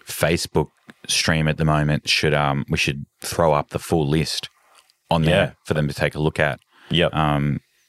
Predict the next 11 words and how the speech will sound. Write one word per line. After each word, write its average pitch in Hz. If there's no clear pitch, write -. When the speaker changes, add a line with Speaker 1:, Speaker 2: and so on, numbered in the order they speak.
Speaker 1:
that's, -
yeah, 82
that's 82
really 82
interesting. 73
It, 69
it 78
really 80
does 73
sort 73
of 73